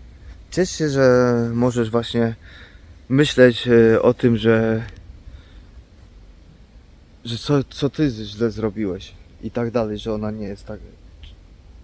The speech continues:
że ona nie jest, że on nie jest z tobą. A wiecie dlaczego? Bo jak pomyślicie sobie,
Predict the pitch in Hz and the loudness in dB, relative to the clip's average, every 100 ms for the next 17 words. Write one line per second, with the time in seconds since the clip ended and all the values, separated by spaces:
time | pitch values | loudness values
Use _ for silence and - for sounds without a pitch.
0 | - - 117 107 107 117 120 98 98 - | -16 -4 -2 -2 -2 0 0 0 -6 -20
1 | - 98 110 123 123 117 110 - 104 107 | -20 -10 -4 -2 0 -4 -6 -10 -10 -10
2 | 104 - - - - - 120 170 196 180 | -14 -20 -20 -20 -12 -2 -2 -2 -2 -2
3 | - 170 113 101 _ - - - - - | 0 0 -2 -6 _ -20 -20 -20 -20 -20
4 | - - - - - - - - - - | -20 -20 -20 -20 -20 -20 -20 -20 -20 -20
5 | - - - 131 135 135 135 127 120 131 | -20 -8 4 6 8 6 4 -2 -6 -2
6 | 131 113 107 143 143 135 202 - 160 160 | -2 -4 -8 -2 -2 -2 -8 -8 -4 -2
7 | 139 131 | 0 0